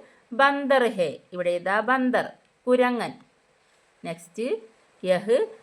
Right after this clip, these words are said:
മച്ചലി ഹേ. ഇത് മീനാകുന്നു.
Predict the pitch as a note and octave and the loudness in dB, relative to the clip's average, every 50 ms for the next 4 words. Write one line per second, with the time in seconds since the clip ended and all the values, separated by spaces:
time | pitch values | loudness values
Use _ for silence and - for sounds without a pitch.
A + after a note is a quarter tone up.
0 | _ _ - - C#4 D4+ D4+ - - D#4+ D4 D4+ D4 C#4+ B3+ A3+ F3 - - - | _ _ -8 -2 -2 -2 -2 -2 -6 -6 -6 -6 -8 -8 -6 -4 -6 -6 -6 -10
1 | - _ _ _ _ _ _ _ _ _ - F#3+ F3 E3 G#3 B3 D4 - - _ | -20 _ _ _ _ _ _ _ _ _ -12 -10 -6 -2 -2 -2 -2 -4 -8 _
2 | _ _ _ - C#4 D4+ D#4 D#4+ E4 D#4 C4 G3+ E3 D3+ B2 A#2+ B2+ G2+ G#2 | _ _ _ -10 -6 -4 -4 -2 0 0 2 2 0 0 -4 -10 -14 -14 -16